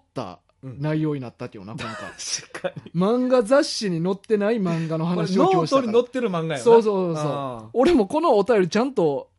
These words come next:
Speaker 1: 読んでなかったんやけど。
Speaker 2: ちゃんと読めよ。
Speaker 1: <laughs>
Speaker 2: ちゃんと読めよ。
Speaker 1: よ-、読む前に、もうエスパークスやろうって
Speaker 2: あ、確かに、
Speaker 1: 決めてて。
Speaker 2: そういうことね。
Speaker 1: うん。
Speaker 2: 順番的にはエスパークス先決まった上で、
Speaker 1: そうそう。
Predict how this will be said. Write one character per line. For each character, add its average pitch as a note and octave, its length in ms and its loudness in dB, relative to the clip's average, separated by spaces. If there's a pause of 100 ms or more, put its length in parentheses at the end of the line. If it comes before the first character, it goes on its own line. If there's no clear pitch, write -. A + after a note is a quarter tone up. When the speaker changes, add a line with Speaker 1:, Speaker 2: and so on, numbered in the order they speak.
(120)
Speaker 1:
読 F#3 200 4
ん A3+ 40 4
で A#3 80 6
な C4 100 4
か - 100 -2
っ D3+ 60 -6
た - 60 -16
ん A2+ 40 -10
や A2+ 40 -18
け A2 80 -16
ど。 G2+ 240 -16
Speaker 2:
ち - 100 -10
ゃ - 20 -12 (160)
ん - 20 -2 (160)
と G#4 80 6
読 E4+ 160 4
め F4 80 2
よ。 G#3+ 380 2
Speaker 1:
<laughs> A#3 840 -4
Speaker 2:
ち E3 100 -6 (100)
ゃ D#4+ 140 4
ん F#4 100 -2
と F4 100 -6
読 - 20 -2
め - 20 0
よ。 G#3+ 80 0
Speaker 1:
よ-、 B3+ 180 8
読 C4+ 200 6
む D#4 180 4
前 D#4 360 4
に、 C#4+ 440 -2
も A3 160 2
う A3 60 6
エ G3+ 60 6
ス - 120 -10
パ C#4 120 2
ー G#3+ 100 6
ク - 60 -2
ス F3 80 0
や F#3 80 4
ろ G3+ 60 0
う - 20 -2
っ - 20 0
て B3+ 40 2
Speaker 2:
あ、 C4+ 60 2
確 C4+ 140 -6
か C4+ 120 -4
に、 F#3+ 100 -6
Speaker 1:
決 A3+ 60 -2
め - 20 -2
て A#3+ 60 0
て。 C#4 60 2
Speaker 2:
そ D4+ 40 2
う D4+ 40 2
い - 20 -2
う C#4+ 40 -2
こ C#4+ 80 -2
と A3+ 100 -4
ね。 G#3+ 200 -8
Speaker 1:
う D#3 200 -6
ん。 E3+ 40 -8
Speaker 2:
順 D4+ 340 -6
番 D4+ 200 -4
的 C#4+ 120 -10
に C#4+ 100 -8
は G#3+ 100 -4
エ A#3+ 100 -2
ス B3 100 -12
パ D#4 80 -4
ー C4+ 60 -4
ク A3+ 80 -12
ス - 40 -14
先 B3 240 -10
決 - 180 -12
ま C#4+ 120 -6
っ B3 100 -12 (100)
た G#3+ 120 -6
上 C#4 160 -2
で、 D#4 80 -2
Speaker 1:
そ G#3+ 80 0
う E3+ 40 0
そ D4+ 60 -2
う。 - 140 -8